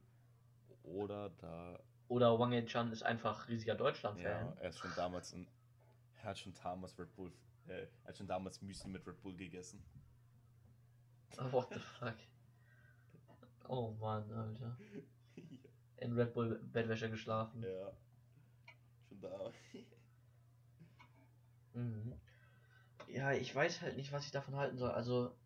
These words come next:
Speaker 2: für mich ist auch dieser Neymar-Transfer, ähm, ein wichtiger Punkt, weil,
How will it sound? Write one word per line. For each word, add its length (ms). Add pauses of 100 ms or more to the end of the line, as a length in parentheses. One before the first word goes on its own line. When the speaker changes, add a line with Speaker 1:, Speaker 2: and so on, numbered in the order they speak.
Speaker 2:
für 140
mich 180
ist 100
auch 120
dieser 260
Neymar-Transfer, 1200 (400)
ähm, 560 (100)
ein 500
wichtiger 360
Punkt, 440 (140)
weil, 280